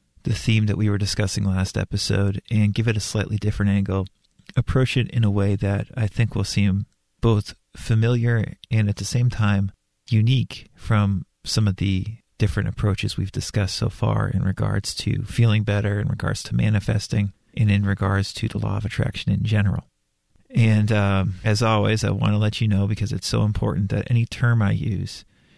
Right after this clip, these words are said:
is not to be set in stone. It's malleable. That's what makes these ideas and concepts powerful, is because we can interpret them in our own way and build upon what we've already learned in regards to the law of attraction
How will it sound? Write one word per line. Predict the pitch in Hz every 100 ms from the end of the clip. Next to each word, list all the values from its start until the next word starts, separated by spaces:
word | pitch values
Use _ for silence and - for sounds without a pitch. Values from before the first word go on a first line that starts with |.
| _
is | 120 113
not | 117 120 -
to | 110
be | 110
set | - 104 -
in | 104
stone. | - 98 95 90 _
It's | - 113 113
malleable. | 107 104 104 101 113 - -
That's | 110 -
what | 92
makes | 107 95
these | - 107 101
ideas | 101 101 98
and | 101
concepts | - 104 92 104 - -
powerful, | - 113 107 92 - - - _ -
is | 113 104
because | 104 - 107 101 - -
we | 117 107
can | -
interpret | 104 101 - 139 - 101
them | - 101 98 104 _ -
in | 110
our | 104 101 -
own | 120 120 123 110
way | 98 92 104 101 -
and | 110 107 104
build | - 113 127 120
upon | 98 - 98 92 104 107 -
what | - 110
we've | 113 107
already | 101 107 107
learned | 104 110 120 110 104
in | -
regards | 110 104 104 95 95 -
to | 110
the | 101
law | 95 92
of | 87
attraction | - 104 101 - -